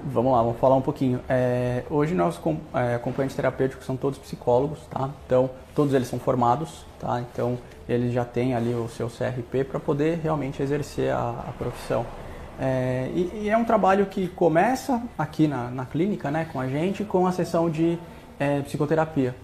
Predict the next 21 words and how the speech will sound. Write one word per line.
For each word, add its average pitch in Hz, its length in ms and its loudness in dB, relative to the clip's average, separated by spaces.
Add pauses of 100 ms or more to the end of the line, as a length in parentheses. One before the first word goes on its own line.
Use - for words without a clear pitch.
(360)
Então, 202 260 6 (500)
começa 190 440 4
a - 20 2
se 208 120 -2
desenvolver, 160 580 4
a 156 40 2
se 156 140 -4
desenhar 160 520 2
um 190 80 0
plano 156 300 -2
terapêutico 147 760 2
que - 180 -2
aí, 175 280 6 (380)
é, 143 400 2 (200)
o 143 120 4
A 160 80 6
T 165 280 6
leva 160 300 6
pra 143 160 2
escola, 139 600 2 (920)
desenvolve 147 640 6